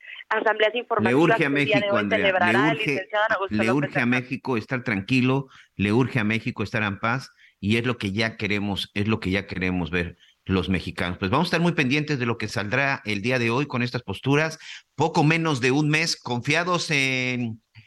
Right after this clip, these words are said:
Speaker 2: ¿cómo dicen? Este, caballo que alcanza, rebasa.
Speaker 1: Pues mira, a nosotras y a nosotros nos gusta más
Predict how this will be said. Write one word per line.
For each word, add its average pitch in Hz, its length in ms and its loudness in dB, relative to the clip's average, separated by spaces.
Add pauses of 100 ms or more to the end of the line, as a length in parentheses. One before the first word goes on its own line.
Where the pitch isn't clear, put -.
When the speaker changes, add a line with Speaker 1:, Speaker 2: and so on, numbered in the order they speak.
(180)
Speaker 2:
¿cómo 151 180 2
dicen? 160 380 2
Este, 127 360 -2
caballo 139 360 0
que 131 80 -2
alcanza, 135 400 -2
rebasa. 175 480 -2 (1300)
Speaker 1:
Pues 349 180 4
mira, 359 240 4
a 339 40 2
nosotras 349 400 4
y 370 40 2
a 359 60 2
nosotros 320 300 4
nos 311 200 4
gusta 302 320 2
más 294 280 2